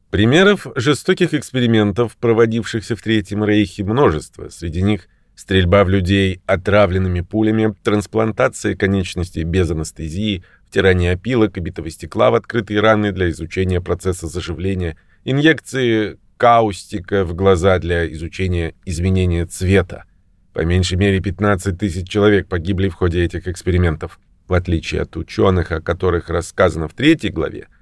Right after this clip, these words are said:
нацистские анатомы никогда не испытывали недостатка в трупах. И ещё четыреста тысяч остались калеками, изуродованными или бесплодными. Многие из подобных экспериментов над животными в Третьем Рейхе считались бы противозаконными,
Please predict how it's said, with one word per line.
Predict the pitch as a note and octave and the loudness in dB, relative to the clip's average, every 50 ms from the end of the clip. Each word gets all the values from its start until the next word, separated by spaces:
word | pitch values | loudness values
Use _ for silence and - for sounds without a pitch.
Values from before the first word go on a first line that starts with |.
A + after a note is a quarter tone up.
| _ _ _ _ | _ _ _ _
нацистские | _ G#2 G#2 - - D#3 E3 D#3 - - F#3 F3+ | _ -8 -8 -4 -2 -2 -4 -4 0 2 2 4
анатомы | E3+ D#3 C#3 A#2+ A#2 A2+ - B2 B2+ C3 | 4 4 4 4 2 2 0 -2 0 -2
никогда | B2+ A#2 - B2+ A#2+ G#2 F#2+ F2+ | -2 0 0 -2 2 2 2 2
не | F#2+ G#2+ | 2 0
испытывали | A2 - - - E2+ - E2+ F#2 F#2+ F2+ | -4 -4 -4 -6 -6 -4 -4 -4 -2 -2
недостатка | E2+ F2 E2 E2 D#2+ - - D#2+ D2+ - _ - | -4 -2 -2 -4 -4 -2 -2 -4 -4 -4 _ -14
в | - - | -16 -8
трупах. | _ F#2 F2+ E2+ D#2+ - D#2 D2+ - - _ _ _ _ _ _ _ _ _ _ | _ 0 0 0 0 -2 -8 -10 -10 -14 _ _ _ _ _ _ _ _ _ _
И | - - | -2 2
ещё | A#2+ C#3 C#3+ C3+ B2 C3+ C3 G#2+ - - - C3 B2+ - | 2 2 2 2 0 -2 -2 -2 -4 -4 0 2 2 2
четыреста | - G2 G#2 F#2+ F#2+ F#2 F2 E2+ - - F#2 - | 2 -2 -4 -2 -2 -2 -2 -4 -4 -6 -6 -6
тысяч | - A2+ G#2+ F2+ - G#2 F2+ - - - - | -4 -6 -6 -4 -4 -6 -6 -6 -10 -12 -6
остались | - G2+ F#2+ - - - A#2 G#2 G2 G2 F2+ - | -4 -4 -4 -4 0 2 2 2 2 0 -2 -2
калеками, | - A#2 G#2 G2+ A#2 G#2 - G2+ F2+ E2 D#2+ D#2 | 0 2 2 4 2 0 0 -2 -4 -2 -4 -6
изуродованными | C#2 C2+ F#2 F2+ F#2+ G#2+ G2+ G2 F#2 F#2+ F#2 F2+ F2+ F2+ | -6 -6 -2 2 2 2 2 2 0 0 0 0 -2 -4
или | F2 E2+ - F#2+ F2 | -4 -6 -6 -4 -4
бесплодными. | F2+ E2 F2+ E2 - - F2 F2+ F#2 F2 F2+ D2+ A1+ G1+ G1+ _ _ _ _ _ _ _ | -2 -4 -4 -6 -6 -4 0 2 2 2 2 -4 -14 -18 -20 _ _ _ _ _ _ _
Многие | - G2 G#2 B2+ D3 D#3 D3+ D#3 C#3+ C3 A#2+ - | -4 -2 0 0 0 0 -2 -6 -12 -12 -14 -16
из | - _ G#2+ F#2 - | -12 _ -12 -12 -6
подобных | - - G2 G2 C#3 D3 B2+ A2+ G#2+ G2 G2+ | -4 -2 2 2 2 2 2 0 -2 -2 -4
экспериментов | F#2 - - - G#2 G#2+ A#2+ D3 E3 D#3+ D#3 A2 F2+ - - | -8 -8 -4 -2 -2 0 2 2 0 2 0 0 -2 -2 -2
над | F#2+ F2 E2 - _ _ _ _ _ _ _ _ _ | -2 -2 -2 -4 _ _ _ _ _ _ _ _ _
животными | - - - C#2+ E2+ G#2+ G#2+ G2+ A2+ A#2+ A2 F#2+ E2+ - _ - A#1 A1 - G#2 - | -10 -8 -4 0 2 2 2 4 4 6 6 4 4 2 _ -16 -16 -16 -16 -20 -20
в | - | -16
Третьем | _ A2 C3 D#3+ F3+ F3+ - F3 E3+ E3 | _ -4 -2 -2 -2 0 0 0 0 2
Рейхе | D3 C3+ C3+ C3 - C#3+ | 2 0 -2 -4 -6 -8
считались | B2+ - - C3 A2 - A#2 G#2 G#2 G#2 F#2+ G2+ | -10 -8 -8 -10 -2 2 2 4 4 2 0 0
бы | G#2+ A2+ G#2 | -2 -4 -4
противозаконными, | - - A2 G2+ E2+ F#2 F2+ F2 G2+ F#2 A#2 B2 - - F#2 D2 C#2+ C#2 C2+ C#2+ D#2 D2+ | 0 2 2 2 4 2 0 -2 0 2 0 0 0 0 -2 -2 -2 -6 -10 -8 -8 -10